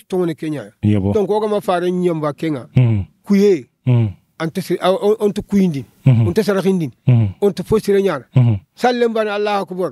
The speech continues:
Speaker 2: Mm.
Speaker 1: Har salle ke imeno kunga. Ane mu, ang, ang oga ma duro to salle ke imete geme.
Speaker 2: Oui, misidu
Speaker 1: Oy,
Speaker 2: kun-,
Speaker 1: misidu
Speaker 2: misidu
Speaker 1: kuno.
Speaker 2: kuno, on to fame
Speaker 1: Gara
Speaker 2: fam.
Speaker 1: kebe ko,
Speaker 2: Mm.
Speaker 1: ona duro to Kenya, har misidu no nyaya, ora to munyini medanga. Cinq minutes.
Speaker 2: Mhm.
Speaker 1: Pour o, o ga sal-, o salu nangemu.
Speaker 2: Mhm.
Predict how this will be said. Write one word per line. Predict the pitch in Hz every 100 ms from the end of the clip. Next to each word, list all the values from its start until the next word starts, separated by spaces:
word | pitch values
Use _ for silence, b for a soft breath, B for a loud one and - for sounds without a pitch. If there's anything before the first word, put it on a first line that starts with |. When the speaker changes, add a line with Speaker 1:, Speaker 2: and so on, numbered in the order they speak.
| -
Speaker 2:
Mm. | 131 107 98
Speaker 1:
Har | 269
salle | 240 233
ke | 220 226
imeno | 214 208 190
kunga. | 190 185 156 b b -
Ane | 214
mu, | 190 165 b b
ang, | 202 196
ang | 226
oga | 226 233
ma | 226
duro | 190 202 180
to | 160
salle | 202 185
ke | 190
imete | 180 165
geme. | 147 120 -
Speaker 2:
Oui, | 117 120
misidu | 120 123 135
Speaker 1:
Oy, | 226
Speaker 2:
kun-, | 127 160
Speaker 1:
misidu |
Speaker 2:
misidu | 156 151 156
Speaker 1:
kuno. | 139 131 120
Speaker 2:
kuno, | -
on | 127
to | 120
fame | 135 123
Speaker 1:
Gara | 123 120
Speaker 2:
fam. | 107
Speaker 1:
kebe | 196 185 -
ko, | 185 190 180
Speaker 2:
Mm. | 143 131
Speaker 1:
ona | 190 185
duro | 170 175 165
to | 160
Kenya, | - 175 175 165
har | 151 190
misidu | 180 170 175
no | 175 160 170
nyaya, | 170 156 151 b b -
ora | 180 185
to | 175
munyini | 170 165 160
medanga. | 156 160 151 143
Cinq | 143 - 254
minutes. | 240 220 202 _ _ -
Speaker 2:
Mhm. | 135 127 -
Speaker 1:
Pour | 226
o, | 185 208 208
o |
ga | 196
sal-, | 175 196 196
o | 214
salu | 202 190
nangemu. | 185 180 165 131 _ -
Speaker 2:
Mhm. | 117 104